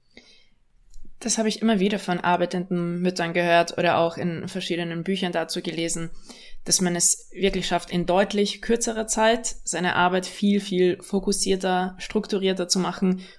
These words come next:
und sich wirklich gut zu überlegen, ist meine Zeit jetzt wert, dass ich noch, ähm, in zwei Meetings zwei Stunden bleibe, bei denen ich vermute, dass nicht ganz so viel herauskommen wird,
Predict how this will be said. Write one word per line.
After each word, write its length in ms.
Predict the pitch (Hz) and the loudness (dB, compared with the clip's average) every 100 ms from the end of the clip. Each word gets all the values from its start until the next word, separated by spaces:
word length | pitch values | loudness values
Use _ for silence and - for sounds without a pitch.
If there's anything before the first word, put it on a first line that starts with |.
| - | -6
und 80 | 175 | -4
sich 180 | - | -2
wirklich 380 | 180 196 196 185 | 4 4 4 -2
gut 180 | 175 185 | 0 0
zu 140 | 185 | 0
überlegen, 540 | 170 165 165 170 170 170 - - - _ - | 0 2 2 2 0 -4 -8 -16 -20 _ 4
ist 460 | 208 - - - - | 6 6 2 -4 0
meine 220 | 180 175 | 0 0
Zeit 280 | 185 170 165 | 4 4 2
jetzt 200 | - 175 | -2 6
wert, 460 | 180 240 - - | 6 6 0 -2
dass 200 | 180 190 | 0 0
ich 160 | 196 - | -2 -2
noch, 320 | 180 180 - - | -2 -2 -4 -4
ähm, 260 | 175 170 - | -4 -4 -2
in 100 | 185 | -2
zwei 420 | - 175 175 175 | 2 2 2 2
Meetings 440 | 196 208 220 208 | 0 0 0 -4
zwei 200 | - 208 | -2 -2
Stunden 300 | 208 - 214 | -2 -2 -2
bleibe, 500 | 208 208 220 233 226 226 | 0 0 0 0 -2 0
bei 100 | 202 | 0
denen 320 | 190 190 185 | 2 2 2
ich 320 | 180 185 - _ - | -2 -4 -14 _ -16
vermute, 680 | - 190 185 226 254 254 | -2 2 4 4 2 0
dass 340 | 208 208 - - | 0 0 -2 -2
nicht 320 | 185 226 - | -2 -2 0
ganz 240 | 185 247 262 | -2 -2 -6
so 80 | |
viel 160 | 247 277 | -6 -6
herauskommen 640 | 277 233 240 - 302 247 | -2 -2 -2 -2 -4 -2
wird, 280 | 320 277 | -4 -4